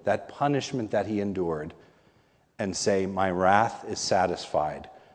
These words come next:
Justice has been done on this earth." And because of that justice, justice that's been satisfied, you are now forgiven. You are now declared right in my sight. It's an amazing act of love that Jesus has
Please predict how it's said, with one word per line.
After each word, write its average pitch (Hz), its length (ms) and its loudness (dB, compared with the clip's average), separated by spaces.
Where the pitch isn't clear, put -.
Justice 95 840 0
has 92 160 -4
been 87 300 -4
done 82 420 -4
on 82 200 -8
this 85 180 -6
earth." 85 460 -6
And 98 160 -4
because 113 380 4
of 123 140 4
that 123 260 2
justice, 113 580 0
justice 110 420 2
that's 107 220 0
been 110 180 -4
satisfied, 104 720 0
you 101 280 2
are 117 80 2
now 110 220 2
forgiven. 117 600 -2
You 95 160 0
are 95 80 4
now 98 240 4
declared 90 580 2
right 85 580 2
in 95 140 -4
my 92 160 0
sight. 80 460 -2
It's - 220 -4
an 123 100 4
amazing 120 600 4
act 107 280 -4
of 98 160 0
love 98 320 6
that 85 140 -4
Jesus 95 400 0
has 92 460 2